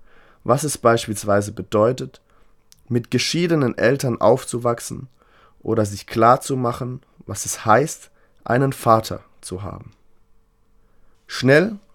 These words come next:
kann dieses Buch also auch sozial und erzieherisch gesehen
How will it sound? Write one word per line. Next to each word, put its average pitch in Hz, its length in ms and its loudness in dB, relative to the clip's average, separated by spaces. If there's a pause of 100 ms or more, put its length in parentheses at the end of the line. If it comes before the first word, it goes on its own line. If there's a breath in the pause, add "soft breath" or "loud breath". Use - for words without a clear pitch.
(380)
kann 123 220 2
dieses 113 260 -4
Buch 160 480 0
also 120 340 0
auch 120 140 4
sozial 135 720 4
und 113 160 -2
erzieherisch 131 640 -4
gesehen 110 480 -2